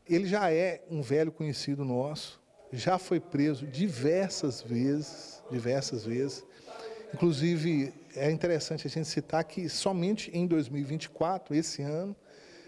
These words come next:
nós, é, temos registradas sete ocorrências de furto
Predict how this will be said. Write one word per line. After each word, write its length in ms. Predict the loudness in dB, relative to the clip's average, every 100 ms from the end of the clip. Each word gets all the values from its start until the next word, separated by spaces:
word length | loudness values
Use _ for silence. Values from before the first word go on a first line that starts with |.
| -20 -16 -2
nós, 580 | -2 -2 -6 -6 -6 -2
é, 220 | 0 0
temos 400 | 0 0 0 -2
registradas 720 | 2 2 2 -2 0 0 0 -2
sete 580 | 0 2 2 0 -2
ocorrências 640 | 0 0 -2 -2 -4 -8 -4
de 140 | -4
furto 680 | -4 0 2 2 -2 -18